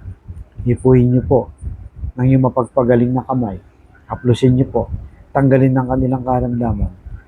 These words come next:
Alam naman po namin na walang imposible sa iyo kung iyong loloobin.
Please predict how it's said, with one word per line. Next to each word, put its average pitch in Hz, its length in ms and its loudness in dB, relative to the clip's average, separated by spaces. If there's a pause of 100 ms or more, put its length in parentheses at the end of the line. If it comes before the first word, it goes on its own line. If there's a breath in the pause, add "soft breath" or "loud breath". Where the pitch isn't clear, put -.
(240)
Alam 131 240 4
naman 131 240 4
po 123 80 -6
namin 131 400 2
na 131 80 2
walang 127 320 2
imposible 147 560 -4
sa - 80 -2
iyo 143 240 6 (800 soft breath)
kung 127 160 0
iyong 123 240 4
loloobin. 107 560 0